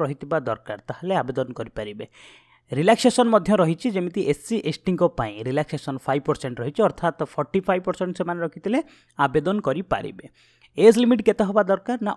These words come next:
ଅଠରରୁ ବାଇଶ ବର୍ଷ, ଆରି ଭିତରେ ଏଜ୍ ଲିମିଟ୍ ହେଇଥିବା ଦରକାର, ତାହେଲେ ଆବେଦନ କରିପାରିବେ। ପେ ସ୍କେଲ୍ କ'ଣ ରହିବ? ନା, ଆପଣ ଯେତେବେଳେ ଜଏନ୍ କରିବେ ଏଥିରେ, ଆପଣଙ୍କୁ ଫାଷ୍ଟଲି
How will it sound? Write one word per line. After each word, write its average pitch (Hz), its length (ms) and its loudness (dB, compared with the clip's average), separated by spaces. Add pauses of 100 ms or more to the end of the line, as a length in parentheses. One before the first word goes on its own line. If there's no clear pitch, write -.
ଅଠରରୁ 202 500 -2
ବାଇଶ 139 360 0
ବର୍ଷ, 117 260 -8 (480)
ଆରି 190 300 2
ଭିତରେ 160 380 -2 (160)
ଏଜ୍ 156 240 0
ଲିମିଟ୍ 151 280 -4
ହେଇଥିବା 143 300 -4
ଦରକାର, 147 300 -4
ତାହେଲେ 156 380 -8 (200)
ଆବେଦନ 135 400 -2
କରିପାରିବେ। 113 640 -10 (580)
ପେ 202 180 8
ସ୍କେଲ୍ 277 300 4 (220)
କ'ଣ 180 220 6
ରହିବ? 113 260 -4 (460)
ନା, 196 100 0
ଆପଣ 196 260 2
ଯେତେବେଳେ 202 420 0
ଜଏନ୍ 143 500 0
କରିବେ 127 640 -2
ଏଥିରେ, 127 520 -6 (140)
ଆପଣଙ୍କୁ 180 420 -4
ଫାଷ୍ଟଲି 240 600 0